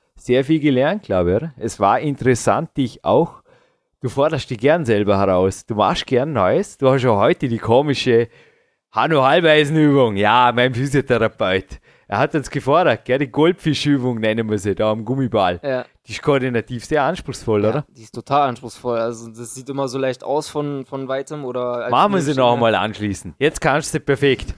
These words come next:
Speaker 2: <laughs> Ja, jetzt kann ich sie sehr
Speaker 1: Es war
Speaker 2: gut
Speaker 1: ja,
Speaker 2: schon,
Speaker 1: ja,
Speaker 2: ja.
Speaker 1: es war ja heute Morgen schon perfekt. Aber
Speaker 2: Wirklich?
Speaker 1: du hast, ja, du hast nicht locker gelassen. Aber es hat doch, wie bei mir,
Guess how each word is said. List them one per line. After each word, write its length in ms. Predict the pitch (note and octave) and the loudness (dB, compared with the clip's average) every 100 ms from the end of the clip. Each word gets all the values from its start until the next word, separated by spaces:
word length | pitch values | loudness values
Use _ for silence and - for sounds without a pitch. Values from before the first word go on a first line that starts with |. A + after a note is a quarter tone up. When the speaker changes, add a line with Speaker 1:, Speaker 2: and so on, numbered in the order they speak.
| - | -14
Speaker 2:
<laughs> 160 | - - | -20 -10
Ja, 260 | C3+ B2 B2+ | -4 0 2
jetzt 200 | C3+ - | 0 0
kann 100 | E3 | -4
ich 60 | |
sie 60 | D3 | -2
sehr 100 | C#3+ | 0
Speaker 1:
Es 40 | B2 | 2
war 40 | |
Speaker 2:
gut 60 | B2 | 4
Speaker 1:
ja, 40 | C3+ | 4
Speaker 2:
schon, 80 | D3 | 4
Speaker 1:
ja, 40 | G3+ | 4
Speaker 2:
ja. 20 | E3 | 4
Speaker 1:
es 120 | G2+ | 2
war 120 | A2 | 2
ja 120 | G#2+ | 4
heute 240 | A2 B2 A#2 | 4 2 0
Morgen 320 | A2+ D3+ C#3 | 0 0 -2
schon 140 | A2 | -4
perfekt. 500 | - F#2+ G#2+ G#2 - _ - | -4 -2 -2 -4 -10 _ -6
Aber 140 | B2+ | 0
Speaker 2:
Wirklich? 140 | C3 | 2
Speaker 1:
du 60 | C#3+ | 4
hast, 280 | D3+ D#3 - _ _ | 4 2 -4 _ _
ja, 160 | B2 F3+ | 2 4
du 120 | F3 | 4
hast 160 | C#3 C#3+ | 2 0
nicht 260 | F3+ G3 A3+ | -4 0 2
locker 280 | A#3 A3 D#3 | 2 2 0
gelassen. 480 | A#2+ G2+ F#2+ - - _ _ | 2 2 0 -6 -20 _ _
Aber 180 | - B2 | -2 0
es 80 | C#3 | 2
hat 200 | C#3+ - | 0 2
doch, 260 | D#3 F#3 - | 2 2 0
wie 120 | F3+ | 2
bei 140 | F#3 | 2
mir, 320 | D#3+ D#3+ F3+ | 2 2 2